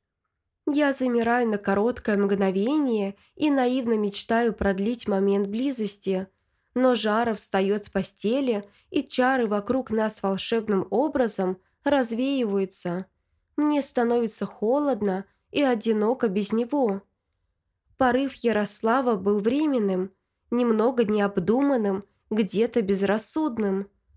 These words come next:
Надеюсь только, что он не пожалеет о содеянном, как не жалею я. И в моих силах показать, что все в порядке. Я ни на что не надеюсь и не претендую,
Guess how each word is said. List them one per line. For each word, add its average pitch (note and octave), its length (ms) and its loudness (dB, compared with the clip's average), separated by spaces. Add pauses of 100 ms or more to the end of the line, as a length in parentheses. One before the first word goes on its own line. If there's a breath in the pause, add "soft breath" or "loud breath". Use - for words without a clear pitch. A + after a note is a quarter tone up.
(460)
Надеюсь C4+ 640 0
только, A3+ 380 0
что - 260 -2
он A#3 140 2
не A3 80 0
пожалеет G#3+ 640 0
о G3 60 0
содеянном, G#3 840 -2 (400)
как - 240 0
не A#3+ 140 2
жалею G3+ 440 2
я. G#3+ 420 -2 (1080)
И D4 100 0
в C4 40 -2
моих C4 400 2
силах A#3+ 480 -2
показать, G#3 760 -2 (180 loud breath)
что - 240 -2
все G3 240 -2
в F#3+ 80 -6
порядке. A#3 760 -2 (580)
Я D4 240 0
ни C#4+ 140 0
на B3+ 140 2
что C#4+ 240 -2
не C4+ 140 2
надеюсь G#3+ 720 -2
и - 60 -2
не G#3+ 160 2
претендую, A3+ 920 -2